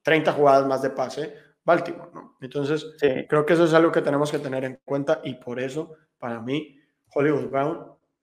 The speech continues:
Speaker 1: tiene que ser el número diez.
Speaker 2: Y no podemos ignorar los números que hizo esta temporada, que, que bueno, a nosotros la, la verdad nos cayó la boca y, y se vio muy, como un wide receiver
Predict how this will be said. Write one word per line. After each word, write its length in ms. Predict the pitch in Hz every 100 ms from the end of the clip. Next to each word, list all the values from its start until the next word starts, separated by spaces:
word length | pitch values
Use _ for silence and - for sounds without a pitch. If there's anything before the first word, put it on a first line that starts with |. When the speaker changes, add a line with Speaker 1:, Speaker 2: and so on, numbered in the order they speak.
| _ _ _ _ _ _ _ -
Speaker 1:
tiene 160 | 139
que 100 | 139
ser 440 | 135 147 - - - _
el 100 | 123
número 180 | 131 123
diez. 400 | 117 110 - _ _ _ _ _
Speaker 2:
Y 120 | -
no 120 | 143 127
podemos 240 | 180 160
ignorar 340 | 165 123 120 -
los 300 | 147 139 131
números 320 | 131 147 135
que 120 | 110
hizo 140 | 104 127
esta 220 | - 131
temporada, 560 | 120 107 98 101 120
que, 420 | 123 104 95 90 90
que 60 |
bueno, 220 | 98 113 117
a 40 |
nosotros 320 | 98 98 120
la, 140 | 127 -
la 160 | 107 98
verdad 180 | 98 107
nos 220 | 120 -
cayó 240 | 101 98
la 100 | 107
boca 400 | 104 98 120 120
y, 420 | 110 101 95 92 -
y 100 | 101
se 140 | 104
vio 260 | 98 98 107
muy, 580 | 104 104 101 101 104 -
como 200 | 107 98
un 300 | 107 113 123
wide 160 | 120 120
receiver 640 | 127 - 117 131 127